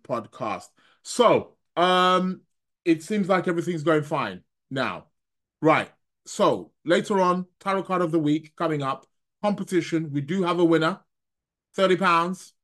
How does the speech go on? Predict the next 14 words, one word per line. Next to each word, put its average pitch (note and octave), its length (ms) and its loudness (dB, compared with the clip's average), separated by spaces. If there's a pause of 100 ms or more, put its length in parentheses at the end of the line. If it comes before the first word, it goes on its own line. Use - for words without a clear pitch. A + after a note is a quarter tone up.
(280)
Uh, F3 640 0
it's E3+ 100 -6
going E3 200 2
straight F#3 220 -6
into F#3+ 160 -8
your F#3+ 200 0
account. F3 460 -2 (460)
And E3 220 2
there F3 180 8
is F#3+ 160 0
going F#3+ 220 -2
to F#3+ 140 -8
be, F#3 500 -4
um, D#3 680 0